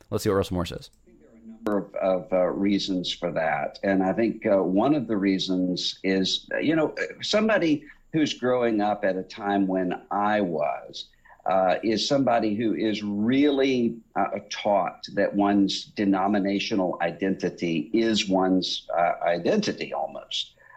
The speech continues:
Speaker 2: um, uh, secondary to, to identity in Christ, but certainly present there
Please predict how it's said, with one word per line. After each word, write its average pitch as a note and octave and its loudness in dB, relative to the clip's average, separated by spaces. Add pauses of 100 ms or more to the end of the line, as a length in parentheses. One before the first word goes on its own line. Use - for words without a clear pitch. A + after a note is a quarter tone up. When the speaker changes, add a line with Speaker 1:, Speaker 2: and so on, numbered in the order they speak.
(140)
Speaker 2:
um, F2+ 0
uh, E2+ -2
secondary F#2+ 2
to, F2+ 0 (120)
to F2+ -2
identity F2+ 2
in E2 -4
Christ, - -2
but - 0 (240)
certainly - 0
present A#2+ -2
there D2+ -8